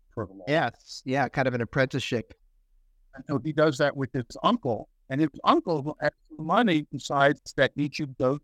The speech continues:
Speaker 1: to Brown, um, where I think there, and maybe his uncle had gone. There's some family history at Brown University in Providence.
Speaker 2: Yeah.
Speaker 1: Uh, and so he,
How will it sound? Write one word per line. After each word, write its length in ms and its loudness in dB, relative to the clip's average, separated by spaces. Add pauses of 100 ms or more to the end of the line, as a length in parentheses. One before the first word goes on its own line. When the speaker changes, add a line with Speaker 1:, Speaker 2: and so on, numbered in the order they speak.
Speaker 1:
to 260 -4
Brown, 340 4 (720)
um, 180 0
where 140 2
I 80 4
think 240 0
there, 220 2
and 440 -2 (160)
maybe 360 2
his 160 0
uncle 300 0
had 160 -4
gone. 360 0 (220)
There's 280 0
some 180 2
family 380 0 (100)
history 360 -2
at 120 -8
Brown 280 2
University 480 -4
in 80 -10
Providence. 520 0 (640)
Speaker 2:
Yeah. 140 4
Speaker 1:
Uh, 60 0 (460)
and 140 2
so 260 2
he, 320 0